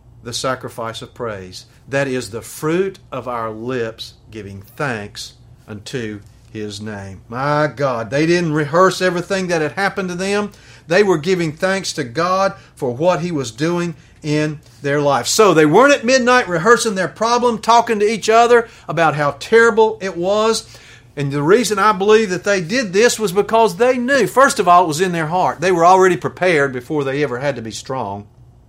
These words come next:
But I also believe that both of these mighty men of God knew this, that praise changes the atmosphere.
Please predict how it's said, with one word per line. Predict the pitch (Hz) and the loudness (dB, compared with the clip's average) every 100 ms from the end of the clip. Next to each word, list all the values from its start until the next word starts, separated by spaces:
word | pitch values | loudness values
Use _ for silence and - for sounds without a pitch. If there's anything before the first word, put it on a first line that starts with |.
| _ _ _ _ _ - _ - - - - | _ _ _ _ _ -20 _ -20 -20 -20 -12
But | 127 | -4
I | 120 | 2
also | 160 - 160 | 2 2 0
believe | 127 117 123 139 139 | -2 -4 -2 -2 -2
that | 113 110 | -6 -6
both | 131 151 151 | -2 -2 -2
of | |
these | 143 160 | -6 -6
mighty | 143 143 156 | -4 -4 -4
men | 143 139 | -4 -6
of | 147 135 | -6 -8
God | 127 127 | -8 -8
knew | 117 120 113 | -8 -10 -10
this, | 101 90 - - _ _ _ _ - - | -12 -14 -16 -18 _ _ _ _ -20 -12
that | 120 - | -10 -10
praise | - 170 160 123 120 | -6 -2 0 -2 -4
changes | - - 139 117 107 104 | -6 -6 -6 -6 -10 -8
the | 120 | -6
atmosphere. | 113 110 101 - 101 87 | -6 -6 -12 -12 -14 -16